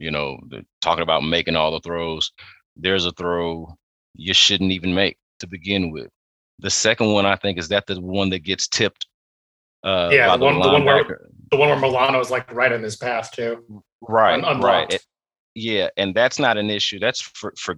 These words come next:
Speaker 1: that one is forgivable, and that's not an issue of, you know, not being able to make all the throws, but it makes me think about, man, do they have a read on this guy? Is he telegraphing his passes? Can they, are they reading his eyes? Can they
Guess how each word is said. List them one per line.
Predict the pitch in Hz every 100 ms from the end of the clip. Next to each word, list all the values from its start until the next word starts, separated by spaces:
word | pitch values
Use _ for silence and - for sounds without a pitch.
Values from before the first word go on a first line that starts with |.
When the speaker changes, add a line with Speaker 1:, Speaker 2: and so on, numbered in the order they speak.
| 82
Speaker 1:
that | 107 135
one | 98
is | 87
forgivable, | - 82 - 120 120 82 82 78 - - - -
and | 95
that's | 110
not | 110 95
an | 92
issue | 101 - - 92
of, | 90 80 80 _ _ _
you | 90
know, | 78 73 - -
not | 90 98 -
being | 104 98
able | 95 87
to | 87
make | 90 90
all | 90
the | 85
throws, | 76 101 113 101 -
but | 87
it |
makes | 90 90 -
me | 92 82
think | 98 98
about, | 85 87 82 80 _ _ _ _ -
man, | 95 92
do | 87
they | 117
have | 135 95
a | 85
read | 85 104
on | 95 92
this | 90 -
guy? | 92 95 90
Is | 87
he | 107
telegraphing | - 101 92 90 92 90 90
his | 85
passes? | - 90 85 82
Can | - 90
they, | 90
are | 85
they | 95 95
reading | 98 95 - 92
his | 82
eyes? | 87 87 85
Can | -
they | 90